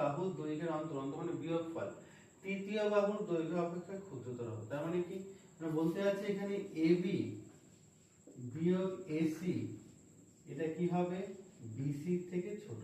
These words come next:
হবে। এই বিয়োগফলটা কি হবে? বিসির থেকে ছোট হবে। এখানে যোগফলটা কি হবে? বিসির থেকে বড়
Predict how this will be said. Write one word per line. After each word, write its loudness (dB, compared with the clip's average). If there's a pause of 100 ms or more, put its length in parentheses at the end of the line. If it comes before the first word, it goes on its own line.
(120)
হবে। -10 (240)
এই -2 (140)
বিয়োগফলটা 0
কি -2 (100)
হবে? -2 (640)
বিসির -2 (100)
থেকে -6
ছোট -12 (120)
হবে। -14 (140)
এখানে -2
যোগফলটা -2
কি -2
হবে? -2 (440)
বিসির -6
থেকে -8 (140)
বড় -8